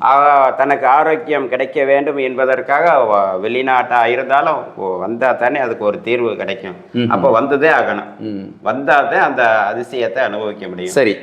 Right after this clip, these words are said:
Speaker 2: இப்ப நீங்க சொல்றீங்க தொடுதல் கிடையாது, மாத்திரை மருந்து கிடையாது, ஆ, எதுவுமே இல்ல. ஆனா நீங்க ஒரு விதமான அந்த சிகிச்சை முறையை நான் சொல்ல மாட்டேன், ரகசியமானது. ஆனா ஆறு நிமிடம்,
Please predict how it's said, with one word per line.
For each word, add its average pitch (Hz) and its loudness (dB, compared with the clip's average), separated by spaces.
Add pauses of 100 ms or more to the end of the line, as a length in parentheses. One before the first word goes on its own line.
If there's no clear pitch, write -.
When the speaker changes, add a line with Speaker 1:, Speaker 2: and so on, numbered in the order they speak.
Speaker 2:
இப்ப 127 -2
நீங்க 131 0
சொல்றீங்க 151 4
தொடுதல் 170 2
கிடையாது, 101 -2 (140)
மாத்திரை 165 0
மருந்து 127 -4
கிடையாது, 98 -6
ஆ, - 6
எதுவுமே 165 0
இல்ல. 101 -2
ஆனா 226 2
நீங்க 143 4
ஒரு 165 2
விதமான 165 2
அந்த 147 -2
சிகிச்சை 139 -6
முறையை 120 0
நான் 165 -2
சொல்ல 143 0
மாட்டேன், 147 2
ரகசியமானது. 110 0 (160)
ஆனா 185 4
ஆறு 165 4
நிமிடம், 170 -4